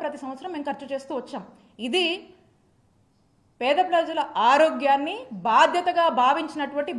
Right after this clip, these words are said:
మానవత్వం ఉన్నటువంటి ప్రభుత్వం జగనన్న ప్రభుత్వం ఖర్చు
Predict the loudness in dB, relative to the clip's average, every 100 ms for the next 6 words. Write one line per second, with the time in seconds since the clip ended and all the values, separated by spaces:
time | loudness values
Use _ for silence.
0 | -2 2 4 4 2 -2 -4 -4 -4 -4
1 | -6 -4 -6 -6 -4 -2 -2 -2 -2 -2
2 | -4 -6 -12 -14 -20 _ _ _ _ _
3 | _ _ _ _ _ _ _ -4 -4